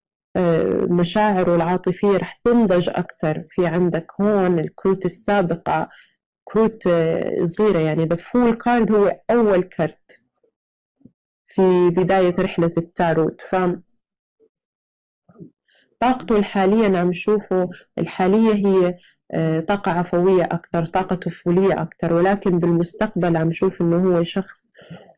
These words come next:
آه، يعني رح يوصل إلى مرحلة من النضوج، النضوج العاطفي. أيضا هالكرت بيبين إنه في عنده بداية معك جديدة وفيها نوع من الاستثمار، مشان هيك أنا بحكي لك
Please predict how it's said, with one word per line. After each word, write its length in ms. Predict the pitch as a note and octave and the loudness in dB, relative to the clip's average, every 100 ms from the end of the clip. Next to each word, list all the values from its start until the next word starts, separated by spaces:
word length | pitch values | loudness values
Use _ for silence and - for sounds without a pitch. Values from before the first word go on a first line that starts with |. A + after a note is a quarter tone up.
| - | -2
آه، 640 | E3+ D#3+ D#3 - - - E3+ | 0 0 0 -2 -4 -6 -4
يعني 300 | D#3+ D#3+ E3 | -2 0 -2
رح 200 | E3+ G3+ | 0 0
يوصل 280 | G3+ F#3+ | 0 0
إلى 220 | E3+ E3 E3 | 0 0 0
مرحلة 440 | F#3+ - E3+ E3 | -2 -2 -2 0
من 200 | E3 E3 | 2 2
النضوج، 720 | D#3+ D#3+ D#3+ G3 F3+ E3 - - _ _ _ _ _ _ _ _ _ _ _ _ _ | 0 0 2 2 4 2 -4 -16 _ _ _ _ _ _ _ _ _ _ _ _ _
النضوج 400 | F3 E3+ G3 F#3+ | 0 2 2 2
العاطفي. 760 | D#3+ D3+ F#3 F#3+ - - D3+ - - _ - | 0 0 0 -2 -6 -4 -6 -6 -12 _ -2
أيضا 380 | F3 E3+ E3+ E3+ | 0 2 0 0
هالكرت 500 | F#3+ G3 - F#3+ F#3+ - | 0 -2 -2 -4 -4 -4
بيبين 460 | F3 F#3+ F#3+ F3 | 0 2 2 2
إنه 160 | E3 E3+ | 0 0
في 200 | - F3+ | 0 -2
عنده 540 | E3+ F#3 F3+ E3+ E3 - - _ _ E3 | 0 0 2 0 -2 -4 -18 _ _ -6
بداية 560 | E3+ E3 G#3+ G#3 F#3 | -4 0 2 2 2
معك 460 | F3+ F#3 E3+ E3+ F3 | 2 0 -2 -2 -6
جديدة 360 | - F#3 G3 | -2 0 2
وفيها 440 | F#3 F#3 F#3+ F#3+ F3+ | 2 0 -2 0 2
نوع 160 | F#3+ | 2
من 220 | F#3 F3 F3 | 2 0 0
الاستثمار، 640 | - - F3 E3+ E3 D3+ | -4 -6 -6 -2 -2 -2
مشان 260 | D#3 F3 E3+ | -2 -2 0
هيك 260 | F#3 F#3+ F#3 | 0 -2 -2
أنا 180 | F3+ | -2
بحكي 460 | E3 - _ - G3 | -4 -8 _ 0 2
لك 320 | F3+ F3 F3 | 2 0 -6